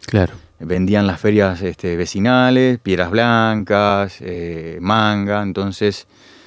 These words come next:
Speaker 2: empecé a vender unos discos que hablaban de Dios, de Jesús. Y
Speaker 1: ¡Qué locura!
Speaker 2: Sí. Eh, eh, esa, au-, aunque estaba mal lo que estaba haciendo, esa fue la forma que, en cual,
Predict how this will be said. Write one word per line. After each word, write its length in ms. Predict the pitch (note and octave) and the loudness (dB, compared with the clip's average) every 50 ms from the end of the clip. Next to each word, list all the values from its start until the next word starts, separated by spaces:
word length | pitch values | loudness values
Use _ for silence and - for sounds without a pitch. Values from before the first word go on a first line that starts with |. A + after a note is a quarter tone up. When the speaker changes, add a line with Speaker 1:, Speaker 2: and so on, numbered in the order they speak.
| - - - - - _ _ _ _ _ - | -20 -20 -20 -20 -20 _ _ _ _ _ -8
Speaker 2:
empecé 520 | - G#2 G2 - - A2 G2 - - C3+ | -6 -4 -2 0 2 2 2 4 4 4
a 60 | C#3+ | 6
vender 380 | C#3+ D3 C#3+ C#3+ C#3 C#3 D3+ D3+ | 6 6 6 6 6 6 6 6
unos 260 | D#3 D3 C3+ B2+ A2+ | 6 6 4 4 4
discos 480 | B2+ D3+ D3 - - - - D#3+ C#3+ - | 4 4 4 2 2 2 2 2 2 2
que 220 | - C3+ C3 B2 | 2 4 4 6
hablaban 480 | A#2 A2+ A2 A2+ B2 C3+ C3+ B2+ B2 A#2 | 6 6 6 4 4 4 4 6 6 6
de 120 | G#2+ A2 | 6 6
Dios, 320 | A2 A#2+ C3 C#3+ D3 C#3 B2+ | 6 6 6 6 6 4 0
de 80 | A2+ | -2
Jesús. 720 | - - G#2+ G2 - - D#3 D3+ D3 - - - - - _ _ _ _ _ _ _ _ _ _ _ _ _ - | -2 -2 -2 -2 0 0 0 0 0 -2 -6 -12 -16 -20 _ _ _ _ _ _ _ _ _ _ _ _ _ -10
Y 680 | - A2 G2+ G2+ G2+ G2 G2 F#2+ F#2+ F#2+ F#2 F#2 F2+ - | -6 -4 -4 -2 -2 -2 -2 -2 -2 -2 -2 -4 -4 -2
Speaker 1:
¡Qué 120 | - - E3 | 2 4 4
locura! 440 | D3+ A#2 - C#3 - A2+ F2 E2+ - - _ _ _ _ _ _ _ | 4 6 6 6 6 6 4 2 0 -6 _ _ _ _ _ _ _
Speaker 2:
Sí. 420 | - - F3+ F#3+ F#3 F#3 F3+ F#3 G#3+ - _ _ _ _ _ _ _ _ _ - | 4 6 6 8 6 6 2 -2 -6 -10 _ _ _ _ _ _ _ _ _ 4
Eh, 180 | D3+ D3+ D3+ - | 6 6 6 6
eh, 140 | - F#3 - - | 4 2 4 4
esa, 560 | F#3 G3 - - G3+ G3 G3 G3 F#3+ - - | 2 2 4 4 4 6 6 4 2 0 0
au-, 180 | - C#3 D3 D3 | 0 0 0 2
aunque 220 | - C#3+ C#3 B2+ C3+ | 2 2 2 2 2
estaba 260 | A#2+ - G3 G#3+ G3+ | 4 4 4 6 6
mal 180 | G3 G3 G3+ | 6 6 6
lo 100 | F#3+ E3+ | 6 4
que 60 | C#3 D3 | 4 2
estaba 240 | C3+ - D3+ C#3+ | 2 4 4 4
haciendo, 600 | C#3 B2+ - D#3+ E3+ F3 F3+ F#3+ G3+ G#3 G#3 F#3+ - | 4 2 0 0 0 2 4 4 4 4 4 2 0
esa 300 | - D3 - - D3+ C#3 | 0 0 2 2 0 2
fue 160 | - D#3 D3+ | 2 2 2
la 120 | D3 C3 | 4 2
forma 320 | - - D3 D3+ D#3 D#3 D3 | 2 2 0 0 0 -2 -2
que, 240 | - C3+ B2+ D2+ G2 | 0 0 0 0 -2
en 100 | G#2 - | -4 -8
cual, 460 | - D#2 D#2 G2 G2+ G2 G2 G2 | -10 -8 -6 -4 -4 -4 -6 -8